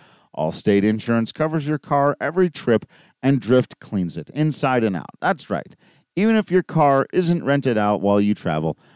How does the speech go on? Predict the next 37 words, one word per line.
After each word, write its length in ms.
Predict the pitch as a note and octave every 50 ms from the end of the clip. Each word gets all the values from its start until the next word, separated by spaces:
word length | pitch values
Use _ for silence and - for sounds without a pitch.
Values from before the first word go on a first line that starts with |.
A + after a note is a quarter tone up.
| _ _ _
Drift 380 | - D3 E3+ F#3 F3 - - B2+
will 120 | A2+ G#2+
still 360 | - - - - - G3 F#3
clean 300 | - - - D3 C#3 C3+
your 120 | C3 C3 A#2+
car 280 | - - A#2 A2 A2
upon 320 | G#2+ - - G#2 G#2 G#2 G2+
arrival. 500 | G2 F2+ D#2+ D#2 D#2 C#2+ - G1+ - _ _ _ _ _ _
Get 120 | - D#2
all 200 | E2 G#2 C#3+ F3+
the 180 | F3+ F#3 F3 D3+
info 500 | C3 B2 A2+ - A2+ G#2+ G#2 G#2+ A2+ -
on 340 | - E2 E2+ E2+ E2 D#2 D2+
drive 540 | D2 F2 E2 F#2+ A2+ G#2+ C3 F#3+ G3+ F3 C#3+
drift 500 | - - C3+ D3+ D3 C3+ - - A2 F#2
dot 280 | F2+ A2 A2 A2 -
com. 420 | - - F#2 B1+ G1+ G1+ G1+ - _ _ -
That's 300 | - - - - - -
drive 400 | - - F#2 F2+ G2 B2 B2 A2
drift 480 | - - A3 G#3+ D#3 B2 - - - - _ _ _ _ _ _ _
dot 260 | - - D#2+ A#2+ - -
com. 440 | - - D#2+ - - - G1+ - _ _ _ _ _ _ _ _ _ _ _ _ _ _ _ _ _ _ _ _ _ _ - -
All 180 | - C#2+ D2 D#2+
right, 220 | D#2+ E2 E2+ F2
welcome 420 | F2+ E2+ E2+ E2+ F#2 - - F#2+ F#2
back 280 | F#2+ F#2 F#2 F#2 - -
in 400 | G#2 G#2 G2+ G#2+ G#2+ G#2+ G#2 F#2+
to 40 | F2+
the 120 | C#2+ -
D 320 | D2+ D#2+ G#2 G#2 G#2+ G2+
N 200 | G2 G2 G2+ G2
V 220 | F#2 F#2+ G#2 G#2 G#2
R 320 | G2+ G2+ G#2 G2 G2 G2
Rockies 640 | F#2 F#2 G2+ G#2 G2 F#2+ G#2 - A#2 A2 G#2+ F2+ -
podcast 720 | - - A2 G#2+ A2+ A#2 A2 - C3 A#2+ B2 C3+ C#3 -
presented 640 | - - G2 E2 F#2+ G#2+ G#2+ A2 - G2 F2+ E2 -
by 400 | G#2 G2+ G2+ G2+ G#2 G#2 G2+